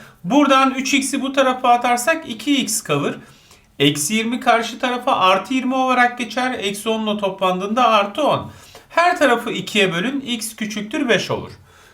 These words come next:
İfadeyi yaptık şimdi. İkinci durum daha avantajlı olduğuna göre x değeri aşağıdakilerden hangisi olabilir?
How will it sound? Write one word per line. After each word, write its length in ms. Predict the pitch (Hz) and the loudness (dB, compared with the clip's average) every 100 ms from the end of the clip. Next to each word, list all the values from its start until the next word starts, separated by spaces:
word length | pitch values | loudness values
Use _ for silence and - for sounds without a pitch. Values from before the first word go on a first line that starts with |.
| _ _ _ - | _ _ _ -8
İfadeyi 440 | - 143 143 202 | 2 4 6 4
yaptık 360 | 262 254 294 - | 4 4 2 0
şimdi. 360 | 247 135 95 - - - _ | 2 0 -2 -6 -18 -20 _
İkinci 480 | 143 139 175 170 277 | -2 0 2 2 2
durum 260 | 285 269 240 | 4 4 4
daha 180 | 240 | 6
avantajlı 560 | 269 254 247 240 240 240 | 6 4 2 2 0 0
olduğuna 140 | 240 | -2
göre 180 | 240 269 | -2 -4
x 240 | 262 - - | -4 -4 -2
değeri 220 | 220 190 | 0 2
aşağıdakilerden 720 | 214 214 220 214 220 220 294 | 2 0 -2 0 0 2 0
hangisi 460 | 285 285 262 - 330 | 0 0 -2 -2 0
olabilir? 460 | 285 226 156 113 | 2 0 -2 -6